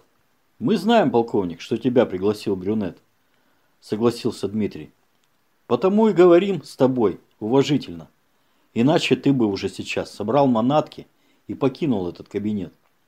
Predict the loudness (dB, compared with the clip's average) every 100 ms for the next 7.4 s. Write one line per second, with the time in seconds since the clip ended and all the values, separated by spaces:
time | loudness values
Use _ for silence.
0 | _ _ _ _ -6 0 2 2 2 2
1 | 0 -6 _ _ _ _ _ -4 0 0
2 | 0 -2 0 0 0 -4 -2 0 0 0
3 | -4 -4 -4 -4 -6 -8 -14 -16 -20 _
4 | _ _ _ _ _ _ _ _ _ -2
5 | 0 2 2 4 4 2 0 -10 _ _
6 | _ _ _ _ 0 2 2 2 0 2
7 | -2 -2 -8 -10